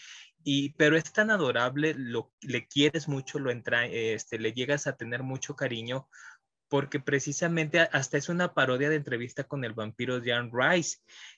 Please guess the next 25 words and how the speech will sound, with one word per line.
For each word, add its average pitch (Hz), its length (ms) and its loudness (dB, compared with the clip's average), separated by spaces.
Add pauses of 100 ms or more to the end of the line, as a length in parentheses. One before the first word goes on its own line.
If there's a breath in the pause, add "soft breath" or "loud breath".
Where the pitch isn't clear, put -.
eh, 123 180 -4
donde 131 560 2
vemos 147 580 0
que, 127 440 -2
eh, 127 240 -4
toda 147 220 6
la 151 120 4
novela 135 380 0
está 139 180 -2
escrita 131 600 -2
precisamente 135 520 -2
con 143 200 -6
falta 139 240 0
de 147 60 2
ortografía, 131 480 -2
porque - 460 -2 (100)
se - 240 0
ve 123 260 -2
que 156 120 4
el, 143 180 2 (360)
que 123 80 2
el, 120 160 0 (220)
el 127 180 4
entrevistador 123 1000 2
omnisciente 147 1040 0